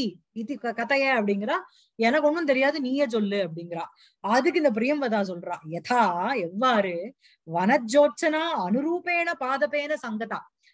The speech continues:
அய-, இயம் வனஜோத்சனா சங்கதா," எதோட, பாதபேன சங்கதா, இந்த மரத்தோட சேர்ந்ததோ, எப்படிப்பட்ட மரம் அப்படின்னா தனக்கு அனுரூபமான அந்த மரத்தோட சேர்ந்ததோ, அபிநாம,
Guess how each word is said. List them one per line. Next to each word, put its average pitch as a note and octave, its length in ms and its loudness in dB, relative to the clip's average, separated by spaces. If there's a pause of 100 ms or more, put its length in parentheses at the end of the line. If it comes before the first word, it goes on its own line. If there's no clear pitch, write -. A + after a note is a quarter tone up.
(140)
அய-, A3+ 320 0
இயம் D4 360 2
வனஜோத்சனா A#3+ 680 -2 (380)
சங்கதா," A3 560 -2
எதோட, A#3 320 0 (200)
பாதபேன C4+ 640 0
சங்கதா, F#3+ 440 -6 (360)
இந்த B3 260 -2
மரத்தோட B3+ 600 2
சேர்ந்ததோ, A3+ 520 -2 (180)
எப்படிப்பட்ட B3 580 -2
மரம் G3 340 0
அப்படின்னா E3+ 420 -8 (520)
தனக்கு D4+ 480 0
அனுரூபமான A#3 800 -2
அந்த A3+ 160 -2
மரத்தோட G3 420 -6
சேர்ந்ததோ, F3 540 -6 (720)
அபிநாம, C4+ 540 0